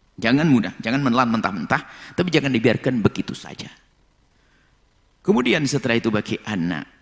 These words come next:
Wahai anak yang soleh, para santri dimanapun kalian berada. Ibumu itu sangat mencintaimu, ayahmu sangat mencintaimu.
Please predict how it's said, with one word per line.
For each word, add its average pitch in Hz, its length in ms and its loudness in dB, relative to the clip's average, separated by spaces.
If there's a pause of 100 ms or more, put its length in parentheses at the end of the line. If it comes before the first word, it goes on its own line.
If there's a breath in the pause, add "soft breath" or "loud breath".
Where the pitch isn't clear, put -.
(1040)
Wahai 175 240 2
anak 131 320 -2
yang 92 240 -4
soleh, 92 400 -4
para 98 160 -2
santri 117 480 -2
dimanapun 87 480 -4
kalian 73 400 -8
berada. - 400 -10 (1400)
Ibumu 170 480 6
itu 107 160 0
sangat 127 240 -2
mencintaimu, 92 640 -2
ayahmu 110 320 -6
sangat 87 240 -6
mencintaimu. 76 720 -12